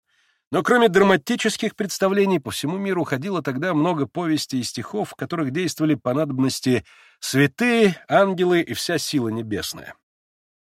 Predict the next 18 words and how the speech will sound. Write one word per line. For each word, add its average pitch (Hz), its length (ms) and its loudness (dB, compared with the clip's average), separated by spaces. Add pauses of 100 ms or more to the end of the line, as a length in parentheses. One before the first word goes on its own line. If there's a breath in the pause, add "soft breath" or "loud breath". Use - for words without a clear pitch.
(600)
У 151 40 4
нас 202 180 4
по - 140 0
монастырям 165 600 2
занимались 131 440 2
тоже 107 240 -2
переводами, 165 600 -2
списыванием 170 680 0 (300 loud breath)
и 135 80 -4
даже 202 240 6
сочинением 170 720 4
таких 135 340 -2
поэм, 107 340 2
да 107 60 -2
еще 120 180 -2
когда, 113 380 -2
в - 100 -12
татарщину. - 680 0